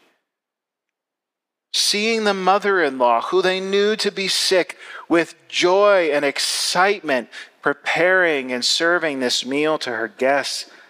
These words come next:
and family, that would have been something to talk about.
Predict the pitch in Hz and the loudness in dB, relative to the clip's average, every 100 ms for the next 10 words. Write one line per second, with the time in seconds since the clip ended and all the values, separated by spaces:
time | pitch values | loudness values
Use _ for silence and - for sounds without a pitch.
0 | - 123 110 - - 123 139 143 113 101 | -10 -8 -6 -6 -4 -2 0 -2 -4 -8
1 | 98 - - - 135 123 135 131 110 107 | -12 -20 -20 -6 -4 0 0 -2 -6 -4
2 | 123 107 107 98 - 110 123 101 98 95 | -4 -4 -8 -8 -8 -6 -8 -10 -10 -12